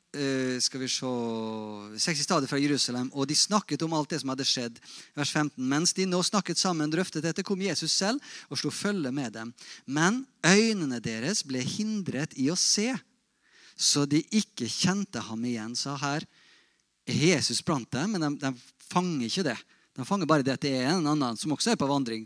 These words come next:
kanskje til Emmaus eller videre. Han sa da til dem: "Hva er det dere går og snakker så ivrig om?" Så her ser du at det er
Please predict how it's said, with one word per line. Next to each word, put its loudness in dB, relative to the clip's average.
kanskje -4
til 4
Emmaus 0
eller -6
videre. 0
Han 8
sa 8
da 6
til 2
dem: 0
"Hva 2
er 2
det -2
dere 2
går -4
og 0
snakker -2
så 0
ivrig 0
om?" 2
Så 0
her 4
ser 2
du 2
at -2
det 2
er 0